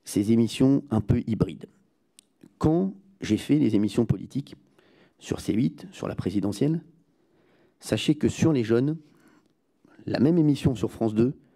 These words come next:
faisait trois fois moins d'audience sur les jeunes. Pourquoi les jeunes regardaient plus le débat qui était le même chez moi que sur les autres chaînes ? Pourquoi ils le regardaient trois ou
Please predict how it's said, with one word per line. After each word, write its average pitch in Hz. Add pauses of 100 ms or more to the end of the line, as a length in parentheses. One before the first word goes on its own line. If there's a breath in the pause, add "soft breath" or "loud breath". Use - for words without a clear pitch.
(540 soft breath)
faisait 104
trois -
fois 131
moins 120
d'audience 107
sur -
les 92
jeunes. - (840 loud breath)
Pourquoi 151
les 147
jeunes 160 (760)
regardaient 120 (400)
plus -
le 123
débat 123
qui -
était 113
le 110
même 139
chez -
moi 120 (580 soft breath)
que 135
sur - (480 soft breath)
les 101
autres 107
chaînes ? 151 (600 soft breath)
Pourquoi -
ils 151
le 123
regardaient 110
trois 127
ou -